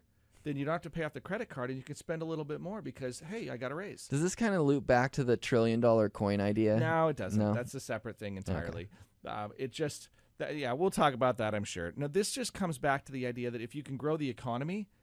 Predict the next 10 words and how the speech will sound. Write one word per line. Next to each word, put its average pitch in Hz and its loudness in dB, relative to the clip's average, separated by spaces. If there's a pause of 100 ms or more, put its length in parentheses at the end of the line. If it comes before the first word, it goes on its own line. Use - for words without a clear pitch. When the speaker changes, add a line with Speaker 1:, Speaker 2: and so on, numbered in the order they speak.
(140)
Speaker 1:
you 123 2
Speaker 2:
Mm-hmm. 131 2
Speaker 1:
can 151 -2
afford 127 -6
more 110 -6
debt. - -14 (1400)
Right? 123 -4
And 120 -4
Speaker 2:
Right. 123 6
Speaker 1:
so 135 4